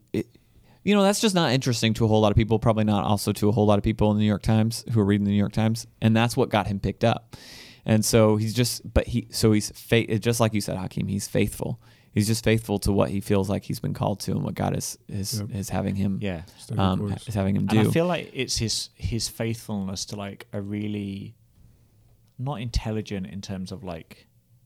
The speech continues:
Speaker 3: "Ooh, aren't you clever?" but, like, just good
Speaker 1: Mm-hmm.
Speaker 3: hermeneutic and relationship with the Bible and his tradition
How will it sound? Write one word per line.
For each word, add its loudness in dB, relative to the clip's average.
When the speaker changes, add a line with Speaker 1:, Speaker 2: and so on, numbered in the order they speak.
Speaker 3:
"Ooh, -4
aren't -8
you -8
clever?" -12
but, -4
like, -8
just -12
good 4
Speaker 1:
Mm-hmm. -6
Speaker 3:
hermeneutic -4
and -8
relationship -8
with -8
the -10
Bible -8
and -12
his -8
tradition -10